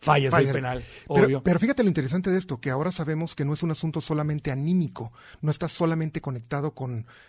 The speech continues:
Speaker 2: el carácter, o algunos lo cor-, lo, lo ven más vinculado a la, a la personalidad. En realidad, ahora lo que estamos viendo es que es un asunto técnico y que tiene que ver con el orden.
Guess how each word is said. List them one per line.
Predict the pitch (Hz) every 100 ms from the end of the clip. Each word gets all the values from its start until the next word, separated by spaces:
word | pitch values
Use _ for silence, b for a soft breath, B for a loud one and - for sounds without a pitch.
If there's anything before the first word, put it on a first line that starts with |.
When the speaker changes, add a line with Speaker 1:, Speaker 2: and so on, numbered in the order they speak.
| -
Speaker 2:
el | 139
carácter, | - - 143 - 139 107
o | 113
algunos | 117 139
lo | 120
cor-, | 120 135 -
lo, | 151 120 113 107
lo | 135 120 117
ven | 127 127 120 -
más | 143 127 123
vinculado | 123 123 127
a |
la, | 123 110
a | - 123
la | 117
personalidad. | 123 135 131 151 185 B B B B B
En | 165 151
realidad, | 135 139 156 185 -
ahora | 139 170
lo | 165
que |
estamos | 123 156 165
viendo | 156 165
es | -
que |
es | 160
un | 170
asunto | 170 160 -
técnico | 185 202 175 127
y |
que | -
tiene | 151
que | 156
ver | 151 -
con | 151
el | 123 156
orden. | 143 113